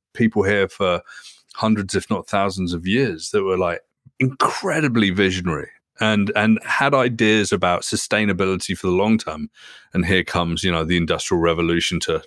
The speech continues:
bulldoze everything, right? But I completely agree. I mean, look, I,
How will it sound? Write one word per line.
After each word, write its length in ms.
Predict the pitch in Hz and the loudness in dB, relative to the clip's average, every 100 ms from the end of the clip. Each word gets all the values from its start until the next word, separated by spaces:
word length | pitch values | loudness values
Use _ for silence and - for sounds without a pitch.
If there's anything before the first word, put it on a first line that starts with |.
| 92 87 - | -8 -4 2
bulldoze 540 | 107 98 92 87 85 | 2 4 4 4 4
everything, 500 | 92 90 - 76 69 78 | 2 2 -2 -4 -4 -4
right? 180 | 78 - - - - - _ _ _ _ _ - | -4 -6 -10 -10 -10 -14 _ _ _ _ _ 0
But 180 | 127 120 | 2 4
I 100 | 120 | 0
completely 480 | - 120 143 107 92 | 2 2 4 2 2
agree. 280 | 104 107 | 2 2
I 80 | 82 | 2
mean, 240 | 101 90 85 | 0 0 0
look, 220 | 110 87 - | 0 0 -2
I, 180 | 101 | -2